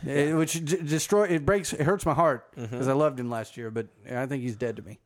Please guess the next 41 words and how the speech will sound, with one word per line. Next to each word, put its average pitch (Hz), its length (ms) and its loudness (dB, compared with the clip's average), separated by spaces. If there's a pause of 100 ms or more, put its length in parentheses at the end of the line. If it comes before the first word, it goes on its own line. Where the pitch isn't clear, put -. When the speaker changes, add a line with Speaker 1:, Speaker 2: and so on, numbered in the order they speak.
(1120)
Speaker 1:
There's 165 140 -6
so 262 100 -6
many 330 200 -2
people - 360 -14
that 113 100 -8
are 95 60 -8
dead 95 300 -12
to - 100 -20
you. 123 100 -16
I 120 40 -10
don't, 139 540 -10
I 147 60 -2
don't 156 80 -2
understand 147 380 -2
this 113 100 -6
negativity. 110 880 -6
Speaker 2:
Is 147 140 4
it, 160 100 -2
I 165 100 4
may 185 140 6
have 196 160 4
watched 175 240 2
The 156 80 0
Godfather 135 500 2
one 131 180 4
too 135 120 0
many 131 160 4
times, 123 580 0
Speaker 1:
<laughs> - 100 -6
Speaker 2:
uh, 131 140 4
Speaker 1:
It 170 100 6
was - 180 6
Speaker 2:
over - 80 6
Speaker 1:
on - 40 6
Speaker 2:
this 233 60 2
Speaker 1:
this 214 100 4
Speaker 2:
winter 139 140 4
Speaker 1:
past 131 100 4
Speaker 2:
break. 127 240 2
Speaker 1:
weekend, 135 240 2
yeah. 139 400 4